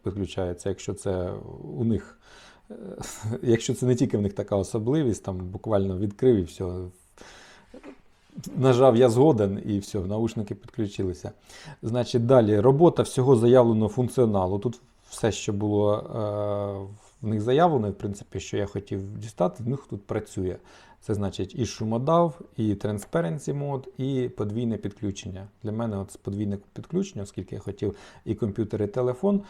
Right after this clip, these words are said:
І причому, знаєте, коли сидиш за комп'ютером, потім щось там відволікся на телефон, там щось, е, е, ленту під-, погортав, щось хочеться, якийсь ролик подивитися, да, і щоб звук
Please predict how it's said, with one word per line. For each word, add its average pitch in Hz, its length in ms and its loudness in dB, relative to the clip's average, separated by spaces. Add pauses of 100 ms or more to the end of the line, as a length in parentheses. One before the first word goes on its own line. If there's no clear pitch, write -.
(280)
І 117 80 -2
причому, 110 460 -2
знаєте, 131 320 -2
коли 104 220 -4
сидиш 104 220 -4
за 107 140 -2
комп'ютером, 127 560 2
потім 101 300 -4
щось 104 140 -6
там 104 180 -6
відволікся 110 520 0
на 113 100 -2
телефон, 143 560 -2
там 110 140 0
щось, - 340 -4
е, 123 60 -2
е, 104 460 0 (600)
ленту 117 360 4
під-, 120 320 -8
погортав, 120 480 4
щось 104 180 -4
хочеться, 104 380 -4
якийсь 98 320 -4
ролик 113 300 -2
подивитися, 127 640 2
да, 117 180 2
і 98 80 0
щоб 98 220 -8
звук 117 340 -6